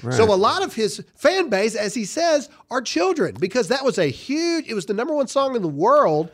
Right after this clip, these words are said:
Speaker 1: Yeah.
Speaker 2: for a long time.
Speaker 1: Didn't he walk on stage with Trump at some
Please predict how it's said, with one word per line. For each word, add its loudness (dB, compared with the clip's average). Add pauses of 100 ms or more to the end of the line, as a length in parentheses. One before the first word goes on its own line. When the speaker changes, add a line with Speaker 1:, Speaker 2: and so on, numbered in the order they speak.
(160)
Speaker 1:
Yeah. 4
Speaker 2:
for 6
a 0 (140)
long 4
time. 2
Speaker 1:
Didn't 4
he 6
walk 4
on 2
stage 2
with -2
Trump -2
at -4
some 0